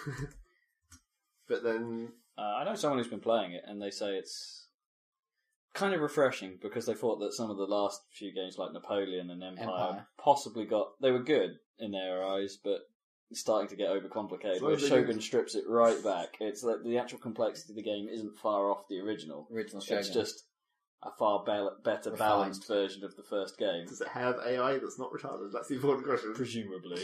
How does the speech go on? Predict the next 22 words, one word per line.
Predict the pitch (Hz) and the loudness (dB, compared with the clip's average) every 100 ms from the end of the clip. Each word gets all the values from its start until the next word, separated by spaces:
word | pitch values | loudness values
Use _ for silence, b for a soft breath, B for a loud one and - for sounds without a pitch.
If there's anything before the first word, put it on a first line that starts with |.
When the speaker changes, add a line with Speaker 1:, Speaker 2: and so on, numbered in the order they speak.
| - | -2
Speaker 2:
I | 214 | 0
don't | 104 87 | 2 2
know. | 87 87 113 | -2 -4 4
I, | 127 139 | 8 8
I | |
never | 170 156 | 8 6
got | 135 113 | 6 6
into | 113 107 | 4 -6
Total | - 98 90 | -4 -2 -2
War, | 90 90 87 | -2 -4 -4
to | 85 | -8
be | 90 | -8
honest. | 90 90 - | -8 -8 -8
It's | 98 - | -8 10
Speaker 3:
The | 339 - - - | 12 12 10 6
only | 180 208 | 2 4
one | 196 | 4
I | 160 | 4
really | 147 143 | 4 2
played | 143 131 117 | 0 -2 -2
was | 107 | -2
Rome, | 110 120 127 151 | 2 2 0 -6